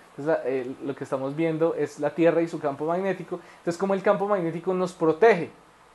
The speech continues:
de, de, de lo más fuerte de esos, de esas, de esas fulguraciones. Claro, se contrae, o sea, es tan fuerte, esta, estas partículas cargadas también, pues, generan su propio campo magnético, entonces empujan esencialmente el campo magnético y generan este tipo de,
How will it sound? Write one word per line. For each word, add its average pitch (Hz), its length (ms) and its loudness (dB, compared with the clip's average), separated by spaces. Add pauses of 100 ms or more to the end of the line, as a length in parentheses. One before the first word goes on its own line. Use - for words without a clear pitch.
de, 131 360 0
de, 135 220 0
de 135 140 -2
lo 135 80 -2
más 156 200 2
fuerte 175 320 4
de 165 280 6
esos, 143 400 -8
de 135 100 -4
esas, 135 540 -4
de 139 60 -2
esas 131 180 -8
fulguraciones. 147 680 -2 (300)
Claro, 175 220 8
se 185 140 0
contrae, 175 520 8
o 202 40 4
sea, 160 120 -4
es - 80 -8
tan 151 180 -4
fuerte, 190 560 2 (340)
esta, 156 260 0
estas 151 280 -2
partículas 160 520 0
cargadas 135 340 2
también, 165 380 2
pues, 160 160 -4
generan 131 340 -2
su 147 80 -18
propio 139 260 -4
campo 156 220 -4
magnético, 180 340 0
entonces 170 260 -2
empujan 208 540 4
esencialmente 160 720 0 (300)
el 165 160 2
campo 170 320 6
magnético 143 540 0 (340)
y 135 60 -8
generan 127 460 -2
este 151 220 -6
tipo 139 300 -6
de, 135 260 -2